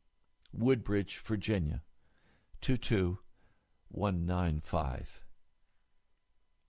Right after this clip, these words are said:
I went to the post office yesterday, and there was one dear believer who had sent twenty dollars, a money order. Thank you. But we're going to have to go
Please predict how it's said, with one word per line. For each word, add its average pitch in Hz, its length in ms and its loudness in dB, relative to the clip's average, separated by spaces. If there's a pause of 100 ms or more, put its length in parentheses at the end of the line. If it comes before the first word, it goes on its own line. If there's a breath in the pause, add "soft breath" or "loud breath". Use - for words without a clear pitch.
(360 soft breath)
I - 120 0
went 101 240 0
to 107 100 0
the 98 100 -2
post 104 400 0
office 98 400 -2
yesterday, 95 680 0
and 82 200 -2
there 92 160 2
was 90 200 -2
one 98 320 -2
dear 95 220 -2
believer 90 560 -2 (540 soft breath)
who 104 160 -2
had 95 200 0
sent - 380 -2
twenty 107 320 2
dollars, 85 560 -2
a 71 60 -4
money 92 340 4
order. 73 360 -4 (440)
Thank 113 460 -2
you. - 160 -6 (3000)
But 92 100 -2
we're 95 140 -2
going 107 240 2
to 98 60 4
have 107 200 0
to 101 120 -2
go 90 420 -2